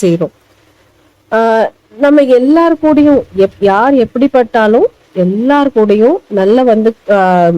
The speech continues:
நம்ம மிங்கிள் ஆயிடுவோம். எல்லார் கூடயும் பழகுறோம். அதுக்கப்புறமா sometimes நம்ம செய்யறது எல்லாமே எல்லாருக்கும் ஜோக்கர் மாதிரி தோணும். But ஆனாலும் அந்த ஜோக்கர் அப்படின்றது அந்த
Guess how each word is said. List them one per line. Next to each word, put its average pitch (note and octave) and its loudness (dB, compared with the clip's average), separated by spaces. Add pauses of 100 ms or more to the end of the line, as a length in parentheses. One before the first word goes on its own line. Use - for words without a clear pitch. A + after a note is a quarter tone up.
(160)
நம்ம G3 -2
மிங்கிள் G#3 0
ஆயிடுவோம். E3 -2 (560)
எல்லார் A#3+ 0
கூடயும் B3+ 0
பழகுறோம். F#3 -2 (1300)
அதுக்கப்புறமா B3+ 0 (340)
sometimes C4 0
நம்ம G#3+ 0
செய்யறது G#3 0
எல்லாமே G3 0
எல்லாருக்கும் F#3+ -2
ஜோக்கர் G3 0
மாதிரி F#3 -2
தோணும். F3+ 0 (200)
But E3+ -4
ஆனாலும் E3+ 0 (120)
அந்த E3 -4 (100)
ஜோக்கர் A#3+ 0
அப்படின்றது F3+ -4 (540)
அந்த F#3+ -2